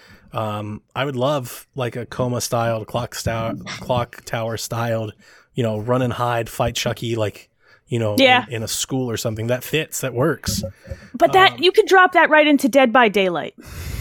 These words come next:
Speaker 2: Right?
Speaker 1: You could, but it's not the
Speaker 2: Which,
Speaker 1: same, but it,
Speaker 2: no,
Speaker 1: you
Speaker 2: it's not
Speaker 1: could.
Speaker 2: the same, but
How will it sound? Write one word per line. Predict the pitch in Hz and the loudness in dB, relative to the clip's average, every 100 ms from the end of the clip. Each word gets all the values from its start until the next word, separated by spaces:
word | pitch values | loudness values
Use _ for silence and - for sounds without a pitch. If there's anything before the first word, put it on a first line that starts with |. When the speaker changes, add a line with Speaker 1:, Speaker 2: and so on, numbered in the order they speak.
| - - - - - - - | -4 -4 -2 -4 -8 -16 -4
Speaker 2:
Right? | 190 262 381 - - - | -2 0 -2 -6 -16 -10
Speaker 1:
You | 175 | -8
could, | - - 202 139 123 | -8 -4 0 2 0
but | 147 139 | -2 -2
it's | - | 0
not | 139 | 2
the | - | 2
Speaker 2:
Which, | 240 | 2
Speaker 1:
same, | 139 110 110 | 0 -4 -6
but | 123 135 | -4 -2
it, | 147 | 4
Speaker 2:
no, | 302 311 | 6 6
Speaker 1:
you | |
Speaker 2:
it's | 311 | 6
not | 311 | 2
Speaker 1:
could. | - | 0
Speaker 2:
the | |
same, | - 294 | -2 -4
but | 220 | -6